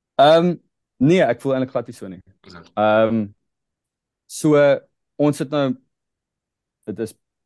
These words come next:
Speaker 1: baie bekend dat ons sit met ongelooflike F F P probleme. Ehm, Gordon is 'n skalle player, ehm, gegraduate deur die academy. Veertig miljoen, soos hulle praat, daai is pure profit. Daai is,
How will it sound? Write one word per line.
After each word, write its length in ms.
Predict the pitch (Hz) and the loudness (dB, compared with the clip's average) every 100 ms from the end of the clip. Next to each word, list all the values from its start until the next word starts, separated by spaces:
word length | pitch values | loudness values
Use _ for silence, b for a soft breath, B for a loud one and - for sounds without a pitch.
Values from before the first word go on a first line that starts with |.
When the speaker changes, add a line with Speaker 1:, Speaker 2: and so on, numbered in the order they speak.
| - | -4
Speaker 1:
baie 160 | 104 | -2
bekend 360 | 101 - 107 104 | -4 -10 -10 -8
dat 100 | 92 | -10
ons 160 | 101 98 | -12 -12
sit 160 | 101 | -12
met 240 | 104 92 - | -12 -14 -14
ongelooflike 640 | 110 104 101 92 104 - 92 | -14 -12 -12 -12 -16 -14 -14
F 80 | 92 | -16
F 100 | _ | _
P 100 | 101 | -14
probleme. 520 | 95 95 90 95 110 135 _ _ _ - | -14 -18 -16 -14 -16 -18 _ _ _ -10
Ehm, 460 | 95 95 98 95 92 _ | -8 -6 -8 -8 -12 _
Gordon 300 | 107 117 120 | 0 0 0
is 140 | 110 | -2
'n 240 | 117 107 92 _ | -2 -2 -4 _
skalle 600 | - - - 113 113 113 _ _ _ _ _ _ _ _ | -20 -12 -2 -2 -2 -6 _ _ _ _ _ _ _ _
player, 380 | 117 113 120 143 143 _ - | -4 -2 -2 -6 -16 _ -10
ehm, 420 | 101 101 104 98 98 _ _ _ | -6 -4 -6 -10 _ _ _ _
gegraduate 500 | 101 113 104 110 107 | -10 -4 -4 -4 -6
deur 100 | 104 | -6
die 100 | 104 | -8
academy. 480 | 104 110 110 110 127 135 _ _ _ _ _ _ _ _ _ _ - | -6 -4 -4 -6 -10 _ _ _ _ _ _ _ _ _ _ _ -2
Veertig 340 | 170 156 156 | -2 -2 -2
miljoen, 340 | 147 123 143 | 0 0 0
soos 160 | 156 120 | -2 -8
hulle 160 | 131 120 | -8 -8
praat, 480 | - 123 131 143 _ | -4 -2 -2 -6 _
daai 260 | 107 117 113 | -2 -2 -4
is 140 | 113 | -10
pure 260 | - _ 135 | -12 _ -8
profit. 560 | - 98 92 82 _ _ _ _ _ _ | -6 -12 -14 -20 _ _ _ _ _ _
Daai 240 | 104 104 | -2 -2
is, 340 | 107 - - | -4 -8 -18